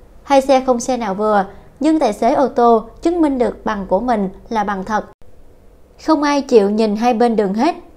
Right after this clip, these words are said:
để diễn ra trước mắt mới né nhau."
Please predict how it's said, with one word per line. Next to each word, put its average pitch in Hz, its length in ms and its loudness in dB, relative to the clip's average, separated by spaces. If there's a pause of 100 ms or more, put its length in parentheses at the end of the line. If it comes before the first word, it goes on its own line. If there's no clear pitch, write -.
(220)
để 214 140 2
diễn 220 360 2
ra 262 180 0
trước 320 300 -4
mắt 339 180 -2 (240)
mới 285 200 2
né 294 200 -2
nhau." 240 380 -4